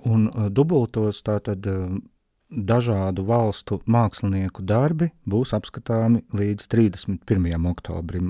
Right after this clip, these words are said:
Tiešām iesaku to novērtēt un atrast varbūt kādu jaunu atklājumu.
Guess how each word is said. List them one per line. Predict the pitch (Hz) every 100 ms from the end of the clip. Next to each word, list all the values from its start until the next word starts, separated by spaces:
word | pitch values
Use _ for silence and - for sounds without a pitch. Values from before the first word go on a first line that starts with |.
| -
Tiešām | 113 117 117 110 110 -
iesaku | 104 104 113 - 117 - - - - - _ _
to | - 101
novērtēt | 98 104 120 135 - 135 127 - 104
un | 107 110 110 110 - -
atrast | 101 - 117 -
varbūt | 95 98 107
kādu | - 107 101 101 - _ -
jaunu | 101 95 104 110
atklājumu. | - 98 87 90 92 107